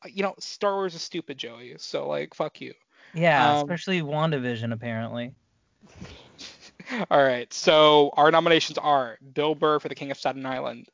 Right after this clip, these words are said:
Speaker 1: Leslie Odom Junior for One Night in Miami, Chadwick Boseman for Da Five Bloods, Paul Raci for Sound of Metal, and Daniel Kaluuya for Judas and the Black Messiah. And we are moving to Best Actress, and I'll start with this one.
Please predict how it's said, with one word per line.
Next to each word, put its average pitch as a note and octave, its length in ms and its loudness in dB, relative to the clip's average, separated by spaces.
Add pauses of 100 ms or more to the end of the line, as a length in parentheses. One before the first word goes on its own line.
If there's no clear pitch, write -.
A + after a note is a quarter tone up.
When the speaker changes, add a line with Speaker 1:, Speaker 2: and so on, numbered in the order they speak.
Speaker 1:
Leslie C#3 320 -4
Odom C3 200 -8
Junior C3+ 300 -10
for C#3 100 -16
One C3 200 -8
Night B2 100 -8
in B2+ 80 -10
Miami, E3 480 -8 (320)
Chadwick D3 400 0
Boseman C3+ 440 -4
for C3 100 -6
Da B2+ 100 -8
Five B2 240 -4
Bloods, C3+ 400 -4
Paul C3 260 -6
Raci C3+ 380 -8
for B2+ 120 -18
Sound B2 220 -12
of B2+ 60 -16
Metal, D3 340 0 (240)
and D3+ 240 -4
Daniel C3+ 300 -4
Kaluuya B2 480 -10
for B2+ 140 -12
Judas B2 340 -18
and C#3 80 -20
the B2 60 -20
Black B2 260 -10
Messiah. - 240 -14 (680)
And C#3+ 160 -4
we D3 140 0
are D3 180 4
moving D#3 380 -2
to F#3+ 180 -12
Best D3 400 -4 (180)
Actress, C3 720 -6
and C3 120 -12
I'll C3 120 -14
start C#3+ 240 -2
with C3+ 100 -6
this - 200 -6
one. B2+ 300 -8